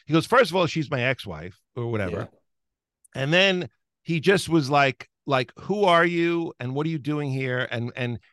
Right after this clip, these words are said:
Speaker 1: and he
Speaker 2: That's
Speaker 1: never even
Speaker 2: funny.
Speaker 1: answered my question, but I, but I wound up telling him, I said, "Listen, I grew up with you, the whole, you know,
Speaker 2: Sure.
Speaker 1: all of New York did."
Speaker 2: Now the weather with Mister G. Yep.
Speaker 1: Oh, it was amazing. And he's still on the
Speaker 2: Mister
Speaker 1: air.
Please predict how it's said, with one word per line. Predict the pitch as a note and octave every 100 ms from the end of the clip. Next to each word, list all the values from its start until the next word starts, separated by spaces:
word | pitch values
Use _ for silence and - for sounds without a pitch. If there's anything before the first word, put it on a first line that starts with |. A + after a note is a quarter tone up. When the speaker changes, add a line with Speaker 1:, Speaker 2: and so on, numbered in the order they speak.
| _
Speaker 1:
and | D3+
he | E3+
Speaker 2:
That's |
Speaker 1:
never | G3 A#3
even | G#3 F3
Speaker 2:
funny. | F3
Speaker 1:
answered | F3+ D#3
my | C#3+ A#2
question, | D#3 E3 - G#2+ G#2+
but | C3+
I, | C3 A#2 _ _
but | D3
I | D#3+
wound | E3+ F#3
up | -
telling | E3+ D#3
him, | C3+
I |
said, | A#2 B2+
"Listen, | C3+ - G2
I | G#2
grew | C3 D3+
up | D#3
with | D#3 C3
you, | C#3 C3+ C3 A2+
the | A2+
whole, | B2+ B2+
you |
know, | A2+ F#2+
Speaker 2:
Sure. | -
Speaker 1:
all | C#3 C#3+
of |
New | C#3+
York | C3+ C3 A2
did." | B2+ A#2+
Speaker 2:
Now | C3 D#3 F3+
the | D#3+
weather | D#3 E3+ E3+
with | B2
Mister | A#2+ - - G#3 D#3
G. | D3 B2 G2+ F2+ E2+ F#2
Yep. | A#2+
Speaker 1:
Oh, | E3+
it |
was | C#3 C3
amazing. | D3 B2+ C3
And | D3+
he's | -
still | G#3
on | D#3+ B2+
the |
Speaker 2:
Mister | A2
Speaker 1:
air. | F2